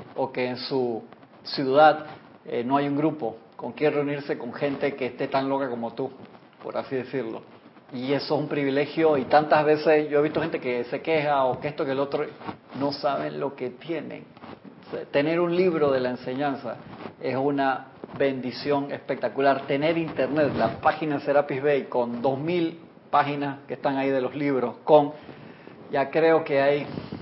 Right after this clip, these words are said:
como cinco mil, ocho mil horas de clase, una cosa así. ¿Sabes lo que es eso? Por favor, está toda la enseñanza de los maestros ahí puesta en audio.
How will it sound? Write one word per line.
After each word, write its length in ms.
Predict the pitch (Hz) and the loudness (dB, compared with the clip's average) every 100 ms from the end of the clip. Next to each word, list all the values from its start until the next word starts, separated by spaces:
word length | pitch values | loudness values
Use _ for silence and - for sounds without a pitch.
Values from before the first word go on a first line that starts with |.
| - - - - - - - - - - - - - - - - - - - - - - - - - - - | -16 -20 -20 -20 -18 -18 -20 -20 -20 -20 -20 -20 -20 -20 -20 -20 -20 -20 -20 -20 -20 -20 -20 -20 -20 -20 -20
como 120 | 131 | -14
cinco 420 | - 156 135 127 | -10 -8 -4 -4
mil, 440 | 127 156 151 123 - - | -2 -2 -4 -6 -12 -10
ocho 280 | 147 - 113 | -8 -6 -6
mil 180 | 151 | 0
horas 260 | 151 151 139 | 2 2 0
de 160 | 123 - | -4 -6
clase, 460 | 143 147 - 120 | -4 -4 -4 -8
una 220 | 117 135 | -6 -6
cosa 240 | 131 139 135 | -8 -10 -12
así. 400 | - 143 139 131 | -8 -4 -4 -4
¿Sabes 160 | 190 185 | -4 -2
lo 80 | |
que 120 | 165 180 | -4 -6
es 80 | |
eso? 280 | 175 160 117 104 - - - | -6 -8 -8 -10 -12 -16 -14
Por 120 | - 120 | -10 -8
favor, 500 | - 117 151 139 104 | -4 0 2 2 0
está 280 | - 127 123 | 0 0 2
toda 160 | 147 | 2
la 60 | 151 | 2
enseñanza 380 | 139 123 135 143 | -2 -6 -6 -4
de 60 | 135 | -6
los 120 | 117 | -6
maestros 460 | 120 131 - 143 | -6 -6 -6 -2
ahí 240 | 120 127 131 - - - - | -2 -2 -6 -12 -18 -18 -2
puesta 360 | 156 160 160 170 | 2 4 4 2
en 100 | 208 | 6
audio. 680 | 220 208 185 165 156 120 | 8 8 8 8 6 4